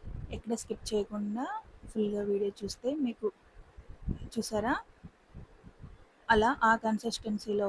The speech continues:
వస్తే సరిపోతుంది. మరీ లూజ్గా కాదు, మరీ థిక్‌గా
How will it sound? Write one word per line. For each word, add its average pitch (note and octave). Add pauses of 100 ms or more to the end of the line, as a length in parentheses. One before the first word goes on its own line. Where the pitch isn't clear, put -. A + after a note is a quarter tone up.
వస్తే A#3+ (640)
సరిపోతుంది. G3+ (1800)
మరీ A3+ (120)
లూజ్గా A3 (100)
కాదు, G#3 (120)
మరీ A3+
థిక్‌గా G#3+